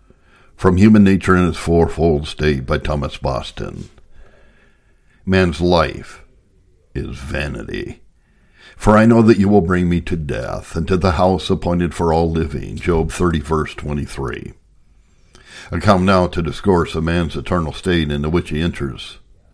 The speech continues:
by death. Of this entrance, Job takes a solemn, serious view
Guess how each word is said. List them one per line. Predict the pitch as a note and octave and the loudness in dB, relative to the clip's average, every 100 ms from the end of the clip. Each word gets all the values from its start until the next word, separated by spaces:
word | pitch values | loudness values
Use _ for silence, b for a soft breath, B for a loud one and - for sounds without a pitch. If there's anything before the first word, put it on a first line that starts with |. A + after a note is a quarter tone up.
| _ - | _ -12
by | C#2+ C#2 | -8 -8
death. | - - D2+ C2 - - - _ b b b b b b | -8 -4 -4 -4 -12 -20 -20 _ b b b b b b
Of | F#2 F#2 | -2 2
this | F#2 - | 2 2
entrance, | F#2+ D#2 E2 C#2 - | 0 0 -4 -6 -10
Job | - A#2 C3+ | 0 2 2
takes | C3+ - - | 0 -2 -2
a | - | -6
solemn, | - E2+ E2 | -2 -2 -2
serious | C#2+ F2+ F2 C#2+ C#2+ | -4 -2 -2 -2 -6
view | - D#2+ E2+ C2 - | -4 -2 -2 -4 -12